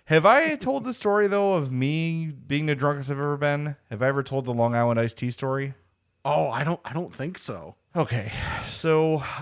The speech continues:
Speaker 1: I was not a drinker in high school. I really wasn't, didn't even begin drinking until I was twenty-one. I don't know why. Like, all my friends in high school drank. I was more of a,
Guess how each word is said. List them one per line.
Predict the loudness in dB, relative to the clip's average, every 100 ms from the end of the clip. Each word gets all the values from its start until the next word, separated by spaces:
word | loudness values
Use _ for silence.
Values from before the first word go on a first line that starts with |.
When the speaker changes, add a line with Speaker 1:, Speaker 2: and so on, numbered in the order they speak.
| -2
Speaker 1:
I | 0
was | 2 2 2
not | 6 6 6
a | 4
drinker | 2 0 2 0
in | 2
high | 0
school. | -2 -8 -10 -10 -16 _ _ _ _ _ 0
I | 2
really | 4 2
wasn't, | 2 2 2 -2 -4 0
didn't | 0 2
even | 2 0 0
begin | -2 0 0
drinking | 2 -2 -2 -4
until | -2 2
I | 4
was | 4 0
twenty-one. | -4 -4 -4 -8 -10 -2
I | 0
don't | 4
know | 4
why. | 6 6 4
Like, | 0 0
all | 2
my | 2
friends | 2 2 2
in | 2
high | 0
school | 0 -2
drank. | 0 2 2 0 -6 _ _ _ _ _ _
I | 4
was | 6 6
more | 6 6
of | 8
a, | 8 8 6 6 6 4 2